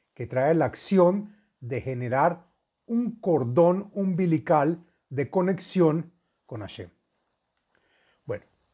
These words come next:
ahora entremos de lleno a la explicación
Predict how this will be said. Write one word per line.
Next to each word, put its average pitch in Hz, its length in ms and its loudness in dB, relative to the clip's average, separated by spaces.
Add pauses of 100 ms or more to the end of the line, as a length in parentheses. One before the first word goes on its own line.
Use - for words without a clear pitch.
(220)
ahora 156 160 4
entremos 196 340 4
de 147 100 4
lleno 147 420 2 (680)
a 135 100 -12
la 127 80 -4
explicación 151 880 0